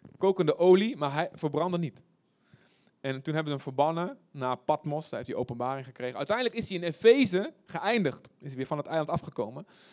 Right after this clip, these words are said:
En werd hij, ehm, de kerk binnengedragen elke zondag. Of elke, ik weet niet, nou goed, elke dienst.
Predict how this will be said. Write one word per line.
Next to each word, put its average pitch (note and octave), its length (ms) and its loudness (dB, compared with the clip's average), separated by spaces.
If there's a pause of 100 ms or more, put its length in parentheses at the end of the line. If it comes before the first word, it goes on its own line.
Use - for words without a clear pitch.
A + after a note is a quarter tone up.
(480)
En G3 400 0 (760)
werd A3+ 340 2
hij, A3+ 280 0
ehm, D#3 440 0
de - 120 -2
kerk A3 420 -2
binnengedragen D#3 1040 4
elke C#3 300 4
zondag. C3 600 0 (340)
Of B2+ 120 -4
elke, C3 300 2
ik A2+ 80 -6
weet A2+ 120 -6
niet, A2+ 100 -10
nou G2+ 120 -12
goed, - 120 -18
elke B2 180 -8
dienst. A#2 340 -12